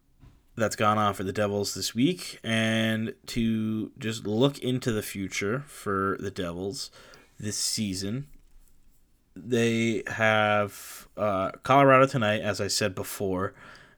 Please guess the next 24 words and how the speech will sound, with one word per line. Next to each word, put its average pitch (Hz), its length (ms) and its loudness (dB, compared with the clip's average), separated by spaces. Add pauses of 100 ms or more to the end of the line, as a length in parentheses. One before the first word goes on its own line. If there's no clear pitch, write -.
and 101 800 0 (840)
the 110 100 -4
next 131 240 0
two 131 160 4
games 131 320 2
they've 120 200 2
got 117 200 4
this 120 200 -2
week 120 240 -2
are 110 80 0
Thursday, 127 460 2
March 113 360 -2
tenth. - 560 -2
They'll 110 140 -2
be 107 100 -6
playing 104 300 -2
Winnipeg, 139 580 4 (1200)
and 107 560 2 (440)
Saturday, 123 440 6
March 113 260 4
twelfth, 120 380 4
they'll 104 100 -4
be 101 80 -10
pl-, - 240 -6